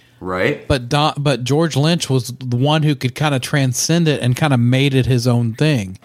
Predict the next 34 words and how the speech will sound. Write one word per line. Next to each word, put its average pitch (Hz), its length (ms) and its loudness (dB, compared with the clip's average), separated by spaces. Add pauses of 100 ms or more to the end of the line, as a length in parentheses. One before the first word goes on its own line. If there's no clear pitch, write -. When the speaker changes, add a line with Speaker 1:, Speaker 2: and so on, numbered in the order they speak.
(420)
Speaker 1:
That's 135 220 -2
Speaker 2:
And, 127 100 0
Speaker 1:
true. 175 320 -2 (100)
Speaker 2:
and 139 160 0
I 143 180 0
got, 160 260 -2
I 156 140 0
gotta 165 260 0
say, 185 300 0
George 170 380 -2
Lynch 208 240 0
is 139 80 -4
something 160 300 -2
else. 151 240 0
And 135 100 -2
actually, 151 300 -2
the 127 100 0
new 151 140 2
Sweet 160 280 0
and 120 100 -4
Lynch 180 160 0
song 120 280 0
that's 107 200 -4
out 113 180 0
now, 107 260 -4 (380)
if 127 100 -8
you 139 60 0
haven't 151 160 0
checked 143 240 -2
that 156 140 2
out, 123 120 2
it's 107 160 -6
really 113 180 -2
great. 104 320 -6